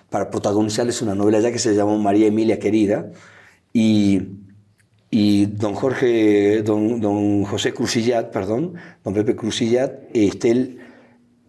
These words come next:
pagaba, la exclusividad que me pagaba Televisa a mí, le daba el dinero a Televisa, Televisa me seguía pagando, porque yo seguía siendo exclusivo de Televisa, me pagaba por cada capítulo, y además el señor Crucillat me pagó exactamente lo mismo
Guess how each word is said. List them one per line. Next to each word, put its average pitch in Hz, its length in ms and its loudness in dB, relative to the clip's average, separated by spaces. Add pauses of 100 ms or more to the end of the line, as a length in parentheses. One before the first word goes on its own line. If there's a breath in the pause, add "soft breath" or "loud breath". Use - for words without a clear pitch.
(420)
pagaba, 107 580 0
la 110 140 0
exclusividad 135 460 0
que 147 80 -2
me 117 80 2
pagaba 120 360 0
Televisa 110 420 2
a - 20 0
mí, 139 400 -2
le 113 240 0
daba 123 240 2
el 104 80 -2
dinero 107 420 2
a 92 160 -8
Televisa, 123 480 2
Televisa 110 300 0
me 104 80 -4
seguía 107 260 0
pagando, 117 640 -2 (140)
porque 135 140 0
yo 185 60 4
seguía 98 200 0
siendo 101 220 -2
exclusivo 101 280 -4
de 101 60 -2
Televisa, 139 520 -2 (840 loud breath)
me 131 180 2
pagaba 135 600 -2
por 113 200 -2
cada 160 260 0
capítulo, 151 640 -2
y 127 220 2
además 135 560 2
el 147 60 0
señor 135 240 -2
Crucillat 139 400 0
me 135 120 0
pagó 127 240 2
exactamente 139 560 0
lo 131 60 2
mismo 139 340 2